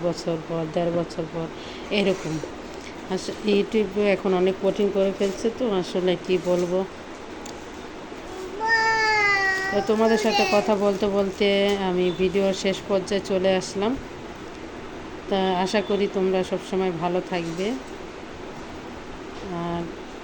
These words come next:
ছোট ভিডিও, এই জন্য তাড়াতাড়ি শেষ হয়ে গেল। আল্লাহ হাফেজ।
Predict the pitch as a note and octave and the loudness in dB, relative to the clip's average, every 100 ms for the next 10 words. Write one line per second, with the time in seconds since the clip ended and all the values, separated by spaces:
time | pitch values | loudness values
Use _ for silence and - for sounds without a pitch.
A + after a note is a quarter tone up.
0 | - - - - - - - A#3 B3 E3+ | -12 -12 -12 -12 -12 -8 -4 0 0 2
1 | F3+ G3 F#3 A#3 A3+ E3+ F#3 F3+ F3+ F3 | 2 4 4 4 2 2 2 2 2 0
2 | F3+ F3+ F3 F3+ - F3 E3+ F3+ G3 B3+ | 0 -2 0 -2 0 -2 -2 -2 -4 -8
3 | - - - - - - - - - - | -10 -12 -12 -12 -12 -12 -12 -12 -12 -12
4 | - - - - - F#3 F#3+ F#3+ F3+ F3+ | -12 -12 -12 -14 -10 -2 2 2 2 0
5 | F#3+ F3+ F3+ | 2 4 2